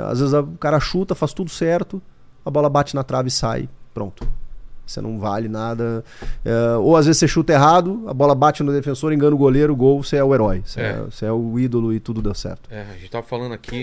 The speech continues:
Speaker 2: <laughs> acho que foi com o Juliano, né? Não lembro, que ele falou que chutou a bola e falou, "Cara, a bola vai fora e por acaso ela bateu num morrinho, numa coisa e ela entrou." E
Speaker 1: Eu,
Speaker 2: aí eu
Speaker 1: eu
Speaker 2: falei,
Speaker 1: acho
Speaker 2: "Sorte?"
Speaker 1: que
Speaker 2: Falou, "Não, não é sorte, cara, é porque tinha que acontecer, sei lá." Não,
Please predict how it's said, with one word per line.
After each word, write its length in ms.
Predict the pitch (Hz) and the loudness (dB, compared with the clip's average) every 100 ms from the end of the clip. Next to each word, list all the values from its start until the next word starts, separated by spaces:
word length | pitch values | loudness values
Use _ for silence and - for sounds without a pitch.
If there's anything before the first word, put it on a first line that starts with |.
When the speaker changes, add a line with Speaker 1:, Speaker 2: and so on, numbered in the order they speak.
| 131 | -4
Speaker 2:
<laughs> 40 | - | -2
acho 160 | 131 | -8
que 60 | - | -6
foi 100 | 127 | -10
com 140 | 131 | -8
o 360 | 120 101 85 98 | -10 -10 -14 -14
Juliano, 520 | 104 135 107 131 123 | -8 -8 -6 -6 -8
né? 100 | 117 | -8
Não 140 | 110 107 | -10 -10
lembro, 240 | 127 107 | -10 -10
que 100 | - | -12
ele 80 | 107 | -12
falou 240 | - 120 | -10 -10
que 140 | - 131 | -10 -16
chutou 420 | - 135 - 151 | -12 -12 -6 -4
a 80 | 131 | -2
bola 500 | 113 131 135 139 139 - - - - | -2 -2 0 -4 -6 -14 -20 -20 -18
e 60 | 139 | -12
falou, 140 | 165 | -10
"Cara, 200 | - 185 | -6 -4
a 40 | 135 | 0
bola 220 | 143 160 | 0 2
vai 140 | 165 | 0
fora 380 | 160 - 170 175 | -2 -4 -2 -2
e 80 | 170 - - | -4 -10 -6
por 140 | 175 | 0
acaso 300 | 185 - 170 | 0 0 0
ela 100 | 170 | 2
bateu 340 | 165 156 175 190 | 4 2 0 -2
num 340 | 180 175 165 | 2 2 2
morrinho, 260 | 160 165 170 | 0 0 0
numa 220 | 165 156 | -2 -2
coisa 260 | - 175 185 | 2 2 2
e 20 | |
ela 120 | 185 | -2
entrou." 500 | 190 - 160 160 - - - - - - - - | -4 -4 -2 -2 -4 -18 -18 -18 -16 -16 -16 -2
E 60 | 135 | 4
Speaker 1:
Eu, 40 | |
Speaker 2:
aí 60 | 180 | 4
eu 40 | |
Speaker 1:
eu 20 | 180 | 6
Speaker 2:
falei, 240 | 143 135 | 4 4
Speaker 1:
acho 160 | 139 - | 4 4
Speaker 2:
"Sorte?" 240 | 196 208 | 2 4
Speaker 1:
que 80 | 131 | 2
Speaker 2:
Falou, 120 | 185 | 2
"Não, 220 | 190 208 | 2 2
não 140 | 196 180 | 2 0
é 80 | |
sorte, 420 | 170 202 214 220 - | 0 0 0 0 -2
cara, 260 | 175 151 | 0 2
é 220 | 156 196 | 2 2
porque 320 | - - - - | -2 -6 -20 -8
tinha 240 | - 226 | -4 0
que 80 | 233 | -2
acontecer, 560 | - 254 - - 247 | -2 -8 -6 -6 -4
sei 180 | - 220 | -4 -6
lá." 300 | 190 190 202 | -4 -4 -4
Não, 140 | 170 | -6